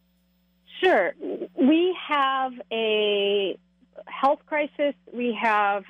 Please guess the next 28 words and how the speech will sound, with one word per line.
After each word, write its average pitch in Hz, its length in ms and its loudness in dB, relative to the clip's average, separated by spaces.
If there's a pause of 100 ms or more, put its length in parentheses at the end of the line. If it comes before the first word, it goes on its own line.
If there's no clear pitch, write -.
an 202 300 -2
economic 196 540 -4
crisis, - 540 -4 (260)
and 196 640 0 (340)
they 214 320 2
are 202 140 2
both 240 200 0
happening 240 380 -4
at 202 80 -8
the 226 160 -8
same 226 240 0
time. 175 400 -2 (640)
We 240 500 2
are 214 220 -2 (160)
seeing 247 240 -2
effects 233 400 -4
on 247 140 0
our 220 400 0 (300)
people. 214 480 0 (400)
Um, 190 600 0
you 208 160 2
know, 196 100 0
there 196 260 2
are 214 120 0
more 220 280 0
and 247 140 -2
more 220 260 0
reports 208 560 -2